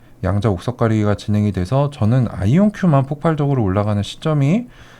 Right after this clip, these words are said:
멀지 않은 시점에 올 거라고 생각합니다. 그때는 진짜 아이온큐가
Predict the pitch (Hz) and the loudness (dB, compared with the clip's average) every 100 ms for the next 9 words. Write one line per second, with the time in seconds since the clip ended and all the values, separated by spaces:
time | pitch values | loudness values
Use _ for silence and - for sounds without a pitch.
0 | - - 101 120 143 143 165 165 160 151 | -16 0 4 4 4 2 0 2 0 -2
1 | 95 107 135 - 143 135 95 101 175 143 | 0 2 0 -2 -2 0 0 0 0 0
2 | 127 156 147 120 98 90 - 131 - 180 | 0 -2 -2 -4 -4 -8 -6 -4 0 2
3 | 165 - 135 135 139 165 170 170 - - | 2 0 -2 -2 0 0 0 -4 -18 -20
4 | - 95 101 101 - 104 127 147 | -6 -2 -2 -2 -4 0 2 2